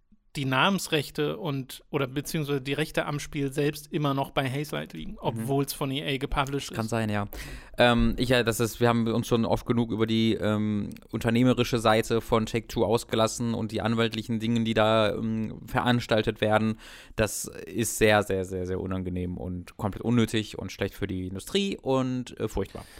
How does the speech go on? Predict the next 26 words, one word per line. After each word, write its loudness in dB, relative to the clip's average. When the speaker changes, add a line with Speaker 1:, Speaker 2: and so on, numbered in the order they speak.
Speaker 1:
Ja, -12
wie -6
blöd 0
es -10
auch -14
ist. -8
Wie, -4
also 0
die -6
gehen 2
ja 4
mit -4
verschiedenen -2
Sachen 0
vor, -6
ne? -4
Rockstar 0
ist -6
nur -4
so -8
ein -2
Beispiel, -2
aber -2
Takes, -8
Take, -6
also -4